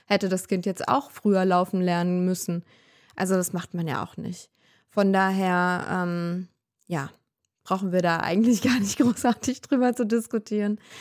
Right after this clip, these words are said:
Und, ähm, ja, was Kinder mit A D H S eben brauchen, ist kein harter Ton, keine strengen Regeln, sondern Verständnis, klar, st-, klare Strukturen und Menschen, die sie eben in ihrer Einzigartigkeit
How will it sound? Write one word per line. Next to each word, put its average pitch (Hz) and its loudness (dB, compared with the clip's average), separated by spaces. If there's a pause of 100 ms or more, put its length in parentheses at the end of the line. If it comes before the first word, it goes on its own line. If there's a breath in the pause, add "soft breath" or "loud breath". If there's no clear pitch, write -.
(380 loud breath)
Und, 202 2
ähm, 185 -4
ja, 214 0
was 214 -2 (280)
Kinder 220 2
mit 208 0
A 196 -2
D 190 -2
H 190 -2
S - -6
eben 190 -2
brauchen, 190 -2
ist - -8
kein 190 -2 (360 soft breath)
harter 202 0
Ton, 214 2
keine 202 0
strengen 196 0
Regeln, 196 2
sondern 185 -2
Verständnis, 202 0 (500)
klar, 208 -2
st-, - -10
klare 202 0
Strukturen 240 2
und 208 0
Menschen, 208 0
die 202 0
sie 185 -6
eben 190 2
in 220 4
ihrer 190 2
Einzigartigkeit 175 -8